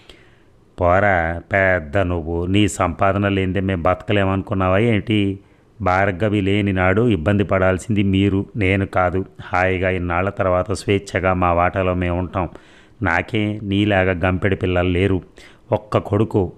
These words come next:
వాణ్ణేం పెంచలేకపోను నేను, పోట్లాడుతున్నట్టుగా అన్నాడు హరి. భార్గవి మాత్రం మౌనంగా దూరంగా నిల్చుని ఉండిపోయింది.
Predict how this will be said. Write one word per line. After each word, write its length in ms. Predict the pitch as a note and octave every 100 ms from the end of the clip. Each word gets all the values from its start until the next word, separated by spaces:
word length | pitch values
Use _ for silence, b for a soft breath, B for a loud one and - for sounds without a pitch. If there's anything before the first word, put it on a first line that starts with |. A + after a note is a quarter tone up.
| -
వాణ్ణేం 380 | F2 E2+ F2+
పెంచలేకపోను 840 | E2+ F#2+ E2+ - G2 F#2 E2 G2+ F#2+
నేను, 300 | E2+ E2 D#2 - - b b -
పోట్లాడుతున్నట్టుగా 960 | F#2+ F#2+ - G2 - G2 F#2+ - F2+ F2+
అన్నాడు 380 | F2 F2 F2 G#2 E2+
హరి. 260 | D#2+ F#2 - - b b b b -
భార్గవి 560 | F2+ F#2 G2 G#2 G2
మాత్రం 460 | F#2 F2+ - G2 F#2+
మౌనంగా 480 | F2+ F#2+ F#2+ F2+ F#2
దూరంగా 540 | E2 F2+ F2+ F#2 F2
నిల్చుని 440 | F2 F2 E2 A#2 F#2+
ఉండిపోయింది. 640 | E2 D#2+ F#2 E2+ G2